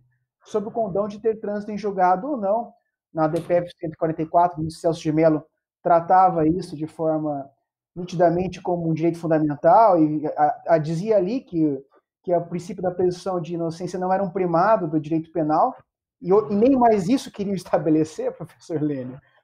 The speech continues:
nem no direito penal mais querem garantir isso. Na ocasião ele dizia, olha, a irradiação de efeitos aqui, inclusive, é para a esfera eleitoral, que é tão mais importante, inclusive, porque isso, estamos falando de democracia, estamos falando de direitos políticos, estamos falando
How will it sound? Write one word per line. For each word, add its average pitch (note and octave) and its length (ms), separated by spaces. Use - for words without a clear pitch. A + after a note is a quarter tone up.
nem B3 220
no C4 100
direito G#3 320
penal G3 420
mais F3+ 280
querem E3+ 260
garantir D#3 580
isso. - 240
Na E3+ 160
ocasião G#3 320
ele A3+ 80
dizia, G3 340
olha, G3 380
a D#3+ 80
irradiação G3+ 560
de A3+ 80
efeitos A3 420
aqui, G#3 240
inclusive, C4 580
é - 20
para D#4 140
a - 20
esfera E4+ 340
eleitoral, C#4 580
que C4 80
é C4 60
tão D4+ 320
mais D4+ 240
importante, C#4+ 680
inclusive, F#3+ 480
porque D#4 240
isso, D4 220
estamos A#3+ 220
falando A3+ 220
de G3 80
democracia, F#3 580
estamos G3 220
falando F#3+ 160
de D#3+ 60
direitos E3+ 220
políticos, F3 580
estamos G3 180
falando G#3+ 280